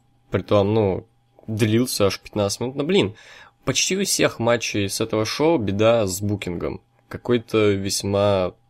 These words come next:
невеселый букинг был выбран.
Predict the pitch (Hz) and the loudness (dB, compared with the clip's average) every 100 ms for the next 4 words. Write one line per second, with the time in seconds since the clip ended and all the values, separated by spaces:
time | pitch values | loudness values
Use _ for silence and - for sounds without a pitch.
0 | _ _ - 113 120 117 113 - 120 107 | _ _ -12 -2 2 2 0 2 4 4
1 | 98 101 - 87 - - 92 101 98 95 | 0 -4 -4 -8 -8 -10 -4 -2 -2 -4
2 | 92 90 101 | -4 -6 -8